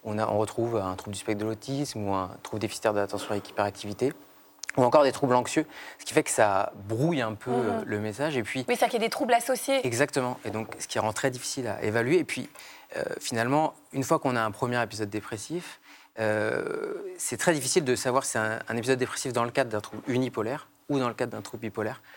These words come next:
Speaker 1: Et donc, euh, très souvent, on part plutôt sur un trouble unipolaire. Et on
Speaker 2: Trouble
Speaker 1: met des tra-
Speaker 2: unipolaire, c'est-à-dire soit la dépression, soit une
Speaker 1: Voi-
Speaker 2: espèce de, de, d'hystérie, euh.
Speaker 1: Alors non, c'est, c'est, c'est-à-dire une dépression isolée,
Speaker 2: Oui,
Speaker 1: on
Speaker 2: c'est ça,
Speaker 1: pourrait
Speaker 2: une
Speaker 1: dire.
Speaker 2: dépression
Speaker 1: Voilà.
Speaker 2: isolée, d'accord,
Speaker 1: Mm, mm.
Speaker 2: ok.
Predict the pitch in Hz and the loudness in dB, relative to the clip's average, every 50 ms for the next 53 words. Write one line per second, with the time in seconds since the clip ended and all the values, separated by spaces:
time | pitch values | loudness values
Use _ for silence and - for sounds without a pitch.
0 | - - - _ - 107 113 123 120 127 113 107 104 101 - - 120 - 127 123 | -20 -20 -18 _ -6 -2 0 2 2 4 2 2 2 0 -2 -2 -2 0 2 2
1 | 139 139 113 - 117 - - - - - 127 123 - - 107 101 101 101 104 104 | 2 2 2 2 0 0 -2 -6 -6 -4 -4 -4 -4 -8 -10 -8 -8 -10 -10 -10
2 | - 123 113 117 113 117 113 107 95 110 110 113 120 135 302 294 - - 110 110 | -8 -6 -2 -2 0 0 -2 -2 0 2 4 4 6 6 4 2 0 -4 -2 2
3 | - 240 226 233 262 262 262 247 247 240 240 240 - 233 208 208 202 202 - - | 4 6 6 6 6 4 6 6 8 8 8 8 6 6 6 6 6 6 6 6
4 | 262 247 233 214 180 226 214 - - 247 202 - - 247 262 269 294 285 - - | 8 8 8 6 6 2 0 2 2 0 0 0 0 2 2 2 2 0 -2 0
5 | 262 247 240 240 254 262 254 233 202 - - - 247 240 208 185 208 208 190 180 | 4 6 6 6 6 6 4 4 2 0 0 2 0 0 0 0 -2 -2 -2 -2
6 | 202 202 196 180 185 202 202 - - 240 220 196 208 220 233 240 240 233 208 190 | -2 -2 -2 -2 -4 -4 -6 -2 0 0 0 2 2 0 0 2 2 4 4 4
7 | 180 175 143 143 143 180 196 190 - 147 - - 143 131 - - - - 139 143 | 4 6 4 4 4 4 2 0 -2 -4 -2 -2 -2 -2 -2 -2 -2 2 4 4
8 | 151 147 131 123 127 - - 139 127 - 170 165 - 151 127 123 143 143 143 147 | 4 4 4 4 2 2 2 0 -2 0 0 -2 0 0 2 4 4 4 6 6
9 | - 262 - 254 233 - 277 254 214 - - 220 - 240 254 247 196 202 190 175 | 4 4 4 4 4 6 6 6 4 2 0 2 2 4 4 4 4 2 0 0
10 | 165 156 208 220 226 240 - 240 233 202 - | 2 2 0 0 0 -4 -4 -6 -6 -8 -10